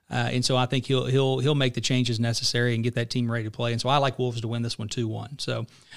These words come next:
um, moving on to the next game on Sunday, guys, Arsenal hosting Sheffield United. And you wanna talk about another team that's got out of the gates really slow, right? A team that we, you know, overperformed last year.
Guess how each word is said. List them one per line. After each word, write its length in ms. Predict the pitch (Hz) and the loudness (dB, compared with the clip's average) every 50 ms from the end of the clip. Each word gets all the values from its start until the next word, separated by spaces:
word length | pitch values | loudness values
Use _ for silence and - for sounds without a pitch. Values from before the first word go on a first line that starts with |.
| - - | -4 2
um, 360 | - 147 143 135 131 135 131 | 4 4 4 4 2 2 6
moving 240 | 151 190 208 208 196 | 6 8 8 8 6
on 160 | 196 196 180 | 6 6 4
to 100 | - 165 | 4 2
the 100 | 131 131 | 2 2
next 360 | 127 135 185 247 - - - | 2 4 4 4 4 2 4
game 180 | 165 147 139 131 | 4 4 4 4
on 100 | 123 120 | 2 0
Sunday, 360 | - - 123 123 123 120 120 | 0 0 0 0 2 2 2
guys, 260 | 123 120 120 127 123 | 2 2 2 2 2
Arsenal 580 | 120 123 143 175 226 214 - 175 143 123 123 123 | 4 6 6 6 8 6 6 4 4 2 2 2
hosting 400 | 107 143 151 156 - - 131 120 | 2 2 2 2 0 0 0 0
Sheffield 520 | 117 - - 175 170 - 170 156 147 127 | 2 2 2 2 2 2 0 0 0 0
United. 560 | 123 120 123 147 185 208 196 151 135 131 123 - - - - - - | 0 2 4 6 6 6 6 6 4 2 0 -6 -16 -20 -16 -6 -2
And 120 | 160 160 | 2 4
you 100 | 156 156 | 4 4
wanna 160 | 156 185 190 | 4 4 2
talk 160 | 170 190 185 156 | 4 4 4 4
about 140 | 151 143 | 4 2
another 260 | 131 123 131 151 175 170 | 2 2 2 0 0 0
team 220 | 160 170 143 131 | -2 -2 -2 -2
that's 120 | 127 - | -2 -2
got 200 | - 143 139 139 | -2 0 0 2
out 60 | 143 139 | 2 0
of 40 | |
the 80 | 123 127 | 0 0
gates 260 | 117 135 135 127 - | 2 2 2 2 2
really 180 | 143 139 131 120 | 2 2 2 2
slow, 380 | - - 135 135 147 151 135 | 2 4 6 6 6 6 6
right? 180 | 127 123 123 123 | 6 4 4 2
A 40 | 117 | 2
team 220 | - 156 151 151 | 2 2 2 4
that 260 | 139 139 135 135 - | 4 2 0 0 -4
we, 180 | - 143 135 139 | -8 -6 -2 0
you 380 | 156 147 135 113 92 127 151 151 | 2 2 0 -2 -6 -10 -10 -8
know, 160 | 131 117 127 - | -8 -8 -2 4
overperformed 800 | 143 156 190 180 170 - - 123 - - 139 156 202 185 147 120 | 8 8 8 8 6 4 2 0 4 6 8 8 8 8 6 4
last 380 | 120 117 131 156 180 - - - | 4 4 4 4 4 4 2 0
year. 240 | 123 120 120 123 | 0 2 2 0